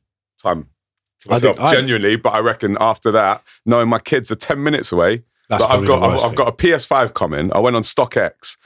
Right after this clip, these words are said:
Speaker 1: and bought a P S five for, I think it was a jib, um, a grand, sorry, and, uh, with an Aussie, Aussie plug on it.
Speaker 2: Yeah.
Speaker 1: So that's been sent. E-, Erin said that's arrived.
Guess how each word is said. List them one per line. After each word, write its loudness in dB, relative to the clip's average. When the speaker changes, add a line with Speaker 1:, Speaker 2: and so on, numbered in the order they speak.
Speaker 1:
and -4
bought 0
a -6
P 0
S 0
five -2
for, 0
I -4
think -6
it -4
was -2
a 0
jib, -2
um, -2
a -4
grand, -2
sorry, 0
and, -2
uh, 2
with 2
an 2
Aussie, 0
Aussie -2
plug 0
on 0
it. 0
Speaker 2:
Yeah. -8
Speaker 1:
So 0
that's 0
been 0
sent. -2
E-, -2
Erin 0
said 0
that's -2
arrived. -2